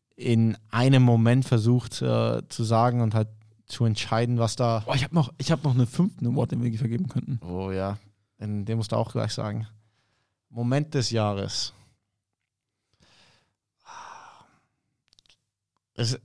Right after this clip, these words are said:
Speaker 1: es ist schwierig, einen Moment zu finden. Ähm,
Speaker 2: Da tue ich mich auch schwer mit, weil es gab viele geile Momente.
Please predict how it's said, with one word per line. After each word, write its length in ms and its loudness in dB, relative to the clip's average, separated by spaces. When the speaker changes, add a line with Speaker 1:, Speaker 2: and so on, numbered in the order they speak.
Speaker 1:
es 180 2
ist 180 4
schwierig, 520 4
einen 420 4
Moment 340 4
zu 100 -4
finden. 460 -8
Ähm, 680 2
Speaker 2:
Da 100 -6
tue 160 2
ich 60 4
mich 80 4
auch 120 -2
schwer 260 -2
mit, 240 0
weil 100 -2
es 100 -2
gab 160 0
viele 280 0
geile 240 -2
Momente. 420 -4